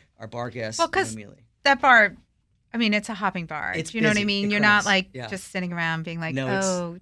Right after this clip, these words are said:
Speaker 2: talking
Speaker 1: yeah.
Speaker 2: to the bartender." Like, it's a busy space.
Speaker 1: And there's a reason for that, because my other partner, Chuck Koch, who is, was well known in D C for many, many years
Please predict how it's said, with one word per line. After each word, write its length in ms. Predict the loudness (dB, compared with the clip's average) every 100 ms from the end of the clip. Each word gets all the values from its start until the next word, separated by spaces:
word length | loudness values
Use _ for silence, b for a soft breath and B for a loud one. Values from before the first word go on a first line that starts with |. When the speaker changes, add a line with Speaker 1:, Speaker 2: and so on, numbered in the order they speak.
| _
Speaker 2:
talking 260 | -14 -10
Speaker 1:
yeah. 40 | -10
Speaker 2:
to 60 | -6
the 60 |
bartender." 520 | -2 -2 -2 -8 -8
Like, 200 | -10 -10 -12
it's 160 | -10
a 60 | -6
busy 260 | -6 -6
space. 560 | -8 -6 -4 -4 -10 -14
Speaker 1:
And 120 | -6 -4
there's 140 | -2
a 40 |
reason 280 | 0 0 0
for 100 | -2
that, 160 | -4 -4
because 240 | -6 -4
my 180 | 0 2
other 160 | 2 0
partner, 360 | 0 0 -2
Chuck 300 | -4 -6 -6
Koch, 440 | -6 -4 -2 -4 -10 _
who 320 | -6 -4 -4
is, 220 | -6 -10
was 220 | -10 -10 -6
well 240 | -2 -2
known 160 | 0 -2
in 60 |
D 160 | -4 -6
C 160 | -6
for 100 | -6
many, 160 | -6 -4
many 200 | -2 -4
years 420 | -4 -4 -6 -8